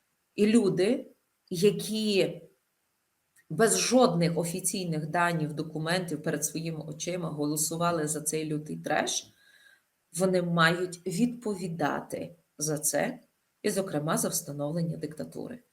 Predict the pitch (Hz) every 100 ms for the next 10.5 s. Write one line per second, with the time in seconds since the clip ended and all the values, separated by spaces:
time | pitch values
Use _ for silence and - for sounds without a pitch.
0 | - - - - _ - 190 196 196 277
1 | 294 - - 214 262 262 180 180 180 165
2 | 208 240 180 160 170 175 - 165 151 170
3 | 165 156 - 165 175 - 143 - - -
4 | _ _ _ _ _ - - 185 - 196
5 | 202 202 - 185 180 170 160 151 - -
6 | - _ _ _ _ _ _ _ _ _
7 | - 208 208 247 240 202 214 202 208 208
8 | 202 240 202 - 175 - 190 175 175 170
9 | 170 170 175 175 170 165 170 175 170 -
10 | 180 175 170 160